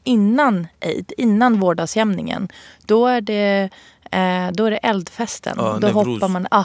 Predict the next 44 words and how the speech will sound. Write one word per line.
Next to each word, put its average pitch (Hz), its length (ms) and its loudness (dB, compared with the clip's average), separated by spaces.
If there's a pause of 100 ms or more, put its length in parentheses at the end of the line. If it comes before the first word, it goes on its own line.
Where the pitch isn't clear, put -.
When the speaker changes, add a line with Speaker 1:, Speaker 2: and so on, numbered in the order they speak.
(140)
Speaker 1:
precis. - 200 -6
Speaker 2:
Ja, 120 200 -2
ja, 107 100 -10 (400)
ja. 196 240 2
Speaker 1:
Eh, 190 60 -2
då 208 120 2
hoppar 196 280 -2
man 180 160 0
över 175 220 -2
eld 170 260 -2
för 170 240 -2 (100)
att - 140 -10
ta 175 120 -4
bort, - 400 -6
eh, 165 380 -2 (140)
och - 80 -2
det 196 80 2
kommer 247 280 0
ju 202 100 0
från 180 320 -2
egentligen... 170 800 -4 (720)
Gud, 180 200 -4 (140)
jag 202 180 2
är 202 60 2
inte, 190 300 -4
jag 196 120 0
är 220 40 2
inte 214 160 -4
bra 226 180 -2
på 185 80 -6
det 160 40 0
här. 160 60 -2
Jag 175 80 -2
vet 214 40 2
inte 226 100 2
varför 190 160 -2
jag 170 140 2
ger 165 80 2
mig 170 200 -2
in 240 220 4
i 160 40 2
det 151 80 4
här. 202 300 2
<laughs> - 40 -12